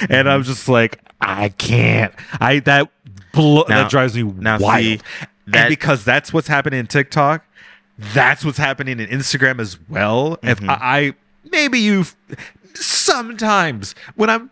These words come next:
Speaker 1: fucking bored, I'll be going through the stories in Instagram.
Speaker 2: Mm-hmm.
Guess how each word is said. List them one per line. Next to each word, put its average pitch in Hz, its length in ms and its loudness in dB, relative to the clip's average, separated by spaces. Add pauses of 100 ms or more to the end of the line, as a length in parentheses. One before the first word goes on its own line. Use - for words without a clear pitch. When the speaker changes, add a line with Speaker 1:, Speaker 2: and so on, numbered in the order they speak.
(160)
Speaker 1:
fucking 254 440 -2
bored, 175 400 4 (260)
I'll 135 120 2
be 139 120 2
going 135 280 0
through 131 140 -4
the 113 80 -6
stories 92 520 0
in 90 80 -4
Instagram. - 440 -6 (680)
Speaker 2:
Mm-hmm. 92 280 -12